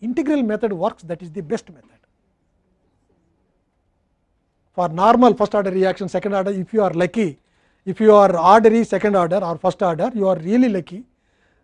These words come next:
So then, you know, you will get a beautiful fit, beautiful, uh, values, correct values for the constants also to determine. Okay?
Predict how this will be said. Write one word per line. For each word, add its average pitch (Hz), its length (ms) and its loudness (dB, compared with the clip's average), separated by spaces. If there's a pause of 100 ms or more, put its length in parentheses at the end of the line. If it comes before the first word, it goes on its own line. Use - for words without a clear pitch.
So 220 160 6
then, 254 240 6
you 247 100 4
know, 254 120 4
you 226 160 4
will 220 80 2
get 269 180 0
a 220 80 0
beautiful 240 560 -2
fit, 226 400 -8
beautiful, 240 460 0
uh, 185 200 2 (360)
values, 233 500 4
correct 247 260 -2
values 220 440 2
for 196 140 -4
the 180 120 -8
constants 190 460 -6
also 156 320 -14 (240)
to 185 80 -6
determine. 165 400 -8 (720)
Okay? 262 280 -2